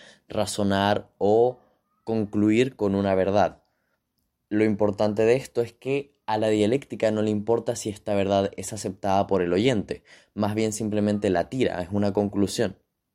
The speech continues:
Mientras que la retórica lo que busca es convencerte de esta verdad, convencerte de este razonamiento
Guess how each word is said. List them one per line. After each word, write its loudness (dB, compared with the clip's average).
Mientras 0
que 0
la 4
retórica 2
lo 0
que -6
busca 0
es -2
convencerte 2
de 2
esta -4
verdad, 0
convencerte -4
de 0
este -6
razonamiento -2